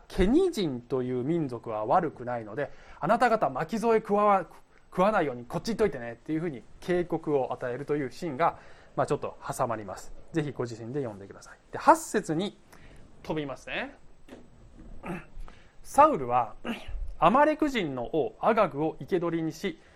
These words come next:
その民のすべてを、えー、剣の刃で整絶した。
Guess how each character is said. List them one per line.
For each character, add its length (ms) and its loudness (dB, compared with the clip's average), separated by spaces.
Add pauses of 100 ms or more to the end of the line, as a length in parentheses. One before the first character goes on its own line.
(140)
そ 160 -4
の 140 -2 (100)
民 140 -4
の 120 0
す 200 -8
べ 140 2
て 160 -4
を、 220 0 (480)
え 560 -10
ー、 240 0
剣 120 -4
の 80 0
刃 140 0
で 120 -4
整 280 -4
絶 260 -6
し 100 -18
た。 180 -4